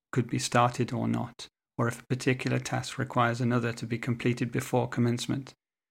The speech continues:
You can't fit the windows in a house until the wall is built. These links are called constraints and are often expressed as F to S or finish to start.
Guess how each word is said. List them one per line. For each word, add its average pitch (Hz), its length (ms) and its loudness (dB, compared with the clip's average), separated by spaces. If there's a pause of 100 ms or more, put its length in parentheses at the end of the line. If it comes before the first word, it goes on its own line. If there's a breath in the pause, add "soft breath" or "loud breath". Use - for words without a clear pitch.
(120)
You 131 80 -2
can't 135 260 6
fit - 160 2
the 135 80 2
windows 127 360 8
in 123 100 4
a 120 80 2
house 120 280 4
until 123 260 2
the 120 60 2
wall 117 280 2
is 117 160 -2
built. 120 260 -4 (800)
These 151 200 10
links 175 280 4
are 139 500 6
called 127 280 0
constraints 123 840 0 (220)
and 117 120 2
are 123 80 8
often 135 280 6
expressed 127 500 2
as 120 320 -4 (560)
F 127 300 2
to 127 200 4
S 117 360 -2
or 117 220 0
finish 120 420 0
to - 100 -2
start. 131 560 -4